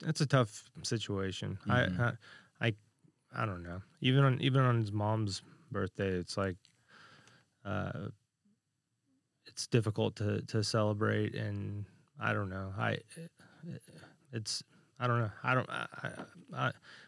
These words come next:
Speaker 1: when he was younger, we used to, you know,
Speaker 2: Do
Speaker 1: go and
Speaker 2: stuff.
Speaker 1: visit her and, and things like that. But, uh, it's just, uh, I don't know. It, it, it's just kinda, I don't,
Speaker 2: Yeah.
Speaker 1: I don't know how to describe it.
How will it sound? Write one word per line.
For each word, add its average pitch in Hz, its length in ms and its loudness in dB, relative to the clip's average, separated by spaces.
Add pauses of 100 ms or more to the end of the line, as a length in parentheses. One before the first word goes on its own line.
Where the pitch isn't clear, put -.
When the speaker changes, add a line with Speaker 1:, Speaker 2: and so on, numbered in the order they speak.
(120)
Speaker 1:
when 135 120 4
he 147 140 10
was 127 200 8
younger, 139 420 6
we 127 120 4
used 117 240 0
to, 113 340 2
you 127 100 -4
know, 107 280 -2 (400)
Speaker 2:
Do 117 140 6
Speaker 1:
go 117 80 6
and 110 80 0
Speaker 2:
stuff. 110 100 0
Speaker 1:
visit 131 260 6
her 123 340 6
and, 104 280 0 (560)
and 113 120 -2
things 120 200 0
like 113 160 4
that. 117 240 4
But, 120 160 4 (380)
uh, - 260 -12 (520)
it's 156 180 -2
just, - 260 -2 (240)
uh, 120 160 -4 (160)
I 127 120 2
don't 104 160 0
know. 101 260 -4 (140)
It, 117 40 -2 (180)
it, - 80 -12 (800)
it's - 120 -14
just 110 200 -6
kinda, 104 380 -4 (2500)
I 95 80 -4
don't, 98 80 0
Speaker 2:
Yeah. 92 140 -4 (180)
Speaker 1:
I 117 60 -2
don't 110 100 0
know 101 60 0
how 101 80 2
to 110 60 4
describe 101 520 -2
it. 98 120 -6